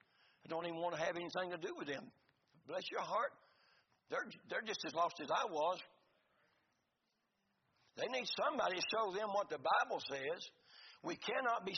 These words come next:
stagnant and deal with these issues that are coming down that are new to us. This is not all my subject, but I'm just telling you, we have to keep growing and, and becoming stronger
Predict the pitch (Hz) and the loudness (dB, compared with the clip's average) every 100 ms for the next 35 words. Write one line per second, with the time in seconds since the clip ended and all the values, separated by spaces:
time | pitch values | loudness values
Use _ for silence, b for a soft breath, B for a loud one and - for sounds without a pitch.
0 | - 226 214 160 147 175 156 151 170 208 | 0 4 4 2 -2 -2 -2 -2 -2 0
1 | 190 160 - 196 - 156 156 165 165 202 | 0 -2 -2 0 0 -2 -2 -2 -2 -2
2 | 175 151 170 170 - B - 175 180 180 | 0 0 0 -2 -8 B -4 0 0 0
3 | 240 294 196 156 123 - - - _ _ | -2 -2 -4 -6 -6 -8 -10 -12 _ _
4 | _ _ _ _ _ 165 160 160 170 147 | _ _ _ _ _ -8 -4 0 2 2
5 | 190 143 - 175 196 160 151 143 143 151 | 2 0 0 0 0 -4 -8 -4 -2 -2
6 | 147 - 170 151 139 - B B B B | -4 -4 -2 -2 -4 -10 B B B B
7 | B 151 151 - - 180 214 - - 208 | B -4 -4 0 4 4 2 -2 -6 -4
8 | 165 170 - 151 160 175 175 135 151 - | -4 -4 -6 -8 0 2 2 -2 -6 -10
9 | B B - 156 139 - - - 147 147 | B B -4 -2 -2 -8 -14 -6 -4 -2
10 | 147 143 156 139 - - 185 190 202 | -6 -4 -4 -2 -4 0 2 2 2